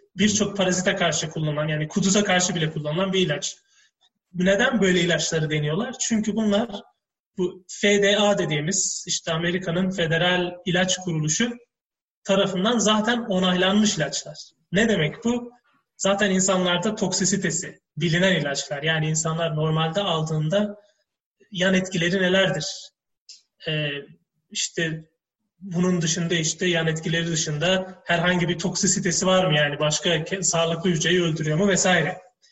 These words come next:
Bu testleri bilindiği için bu ilaçlar ön plana çıkıyor.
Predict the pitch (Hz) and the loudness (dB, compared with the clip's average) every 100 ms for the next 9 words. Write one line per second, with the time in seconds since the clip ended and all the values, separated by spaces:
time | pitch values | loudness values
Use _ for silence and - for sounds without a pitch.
0 | _ _ _ 165 208 214 208 202 190 202 | _ _ _ 0 2 4 2 2 2 2
1 | 165 175 185 240 254 - 156 _ _ _ | 2 2 2 2 0 -2 -6 _ _ _
2 | _ _ _ _ _ _ 156 156 226 208 | _ _ _ _ _ _ -6 2 4 4
3 | - - - 185 160 - 226 233 - 196 | -2 -10 -4 0 2 0 2 0 2 2
4 | 190 180 175 180 - - 139 - | 2 2 2 2 0 -4 -8 -8